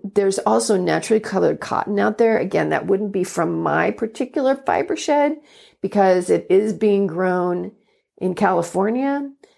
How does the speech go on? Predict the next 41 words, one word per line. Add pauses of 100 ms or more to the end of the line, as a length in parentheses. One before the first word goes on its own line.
(120)
and
it
is
being
grown
in
Peru. (580)
Um, (760)
in
the
late
eighties, (300)
when
I, (840)
I'm, (120)
I'm
semi-embarrassed
to
say, (280)
when
I
started
weaving
and
spinning, (340)
there
were
green,
brown,
and
even
some
blue
cotton
varieties
that
were
being
grown
in
California.